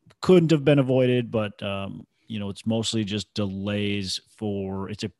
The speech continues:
big, it's a very big project. So just delays with getting everything lined up between the contractor and the architect and the city, um, making sure everything's in a line. So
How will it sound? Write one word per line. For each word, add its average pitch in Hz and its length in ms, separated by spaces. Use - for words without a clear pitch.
big, 131 420
it's 117 140
a 117 80
very 120 480
big 95 260
project. 90 540
So 107 80
just 101 220
delays 101 480
with 95 140
getting 113 260
everything 104 460
lined 98 260
up 95 220
between 95 440
the 104 80
contractor 143 800
and 113 100
the 104 80
architect 123 840
and 95 500
the 95 100
city, 120 800
um, 95 500
making 113 260
sure 113 160
everything's 104 400
in 98 80
a 95 120
line. 98 460
So 95 240